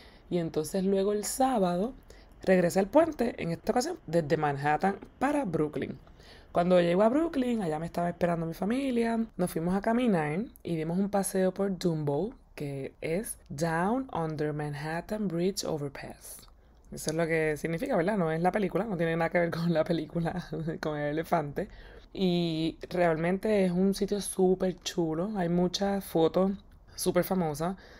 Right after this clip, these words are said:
de ese lugar. Se ve bien impresionante el puente de Manhattan ahí, dos edificios, y es una cosa súper bonita. Como te dije, si estás en el newsletter, vas a recibir ahí toda la información y puedes entrar a los enlaces para que tengas una idea un poco de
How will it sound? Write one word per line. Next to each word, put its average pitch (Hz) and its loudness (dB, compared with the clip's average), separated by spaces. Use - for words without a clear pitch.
de 160 2
ese 175 4
lugar. 170 6
Se 147 -6
ve 147 0
bien 170 2
impresionante 165 0
el 151 -6
puente 147 -2
de 170 0
Manhattan 165 -2
ahí, 190 2
dos 151 -2
edificios, 175 0
y - -4
es 151 -4
una 151 -6
cosa 165 -6
súper 160 -2
bonita. 147 -4
Como 151 -6
te 160 2
dije, 226 2
si - -6
estás 170 2
en 180 2
el 196 4
newsletter, 247 2
vas 160 0
a 160 0
recibir 180 2
ahí 180 4
toda 165 2
la 175 0
información 185 0
y 220 0
puedes 156 0
entrar 175 0
a - 2
los 180 2
enlaces 185 0
para 156 -4
que 151 -6
tengas 156 -8
una 180 0
idea 170 0
un 165 -6
poco 180 0
de 147 -6